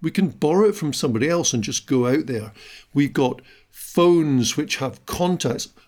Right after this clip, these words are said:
All the resources you need for growing an entity are in your phone, because basically what happens is if you know two hundred people, they will all know two hundred people that you don't know.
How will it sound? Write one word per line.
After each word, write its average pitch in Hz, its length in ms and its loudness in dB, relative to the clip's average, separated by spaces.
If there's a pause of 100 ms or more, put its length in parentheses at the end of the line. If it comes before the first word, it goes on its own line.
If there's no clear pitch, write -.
(140)
All 233 240 2
the 240 120 2
resources 151 720 2
you 147 180 0
need 143 440 0
for 120 100 -2
growing 123 680 2 (160)
an 135 180 -6
entity 120 760 0 (160)
are 117 240 -6
in 131 240 0
your 123 340 0
phone, 117 360 0
because 117 420 0 (720)
basically 214 420 2
what 135 160 0
happens 160 320 -2
is 117 140 -6
if - 180 -6
you 202 100 6
know 220 160 4
two 180 300 0
hundred 127 300 -2
people, 123 380 0
they 151 260 2
will 151 260 0
all 147 300 2
know 120 240 4
two 151 320 -2
hundred 127 480 -2
people 127 240 -2
that 123 160 -6
you 127 240 2
don't 113 280 0
know. 156 520 4